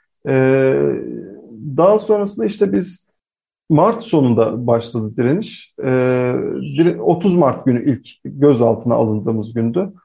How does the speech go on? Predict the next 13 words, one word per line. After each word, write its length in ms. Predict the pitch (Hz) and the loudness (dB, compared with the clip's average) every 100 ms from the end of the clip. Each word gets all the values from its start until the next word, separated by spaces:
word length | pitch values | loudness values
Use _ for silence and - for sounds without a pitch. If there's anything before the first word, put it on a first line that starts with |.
| _ - | _ -2
Otuz, 500 | 170 170 165 143 - | -2 0 -2 -2 -2
otuz 280 | 160 156 131 | -2 -2 -2
Mart, 300 | 123 143 - | 0 0 -4
e, 480 | - 135 139 131 139 | -6 2 4 2 2
ve 80 | 139 | 2
ertesi 600 | 147 147 147 - 139 - | 2 0 -4 -4 -6 -6
iki 240 | 143 151 | -4 0
gün 160 | 123 117 | 0 2
daha 180 | 117 123 | 2 2
gözaltılar 800 | 151 165 160 151 151 160 151 151 | 2 2 2 2 2 0 0 0
gerçekleşti. 580 | 147 147 151 156 151 - | -2 -2 -4 -6 -4 0
Ankara'da, 480 | 127 147 151 147 | 0 2 0 2
Ankara, 360 | 131 131 139 | 2 0 -2